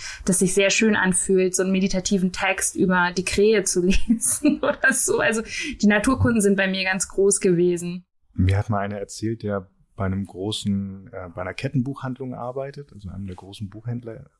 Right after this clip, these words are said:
Speaker 2: in diesem Land. Und er sagte, das Wichtigste ist, dass, also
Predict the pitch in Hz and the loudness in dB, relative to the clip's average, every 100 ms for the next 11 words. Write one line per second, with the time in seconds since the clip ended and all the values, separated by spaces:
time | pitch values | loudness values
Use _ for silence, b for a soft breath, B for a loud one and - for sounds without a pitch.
0 | _ _ - 110 107 107 101 101 113 104 | _ _ -12 -10 -8 -8 -4 -4 -4 -4
1 | 98 104 - 107 b b b b b - | -6 -6 -6 -6 b b b b b -6
2 | 107 - 95 107 147 - 151 - 131 131 | -6 -6 -2 0 0 -4 -8 -8 -8 -8
3 | - _ - _ _ - 113 - 110 - | -10 _ -20 _ _ -4 -4 -4 -4 -4
4 | - - _ _ - 104 90 87 | -12 -20 _ _ -6 -4 -4 -8